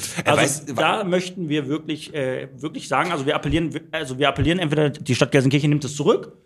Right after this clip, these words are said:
Speaker 2: oder wir werden dafür sorgen, dass wir mehr Blitzerautos kriegen.
Speaker 1: Spielen wir, wie viel Bottrop bist du heute eigentlich?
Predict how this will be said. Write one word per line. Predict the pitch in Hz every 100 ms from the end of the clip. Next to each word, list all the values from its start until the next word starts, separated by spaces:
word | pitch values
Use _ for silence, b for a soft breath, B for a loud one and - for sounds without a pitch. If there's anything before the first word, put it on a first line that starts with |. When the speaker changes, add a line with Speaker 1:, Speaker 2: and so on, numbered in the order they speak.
| b b -
Speaker 2:
oder | 151 156 135
wir | 151
werden | 156 151
dafür | 143 127
sorgen, | 143 143
dass | -
wir |
mehr | 131
Blitzerautos | 131 - 120 113 -
kriegen. | 110
Speaker 1:
Spielen | - 117 131
wir, | 117
wie |
viel | 147
Bottrop | 95 95 78
bist | - -
du | 151
heute | 160
eigentlich? | 147 147 160 147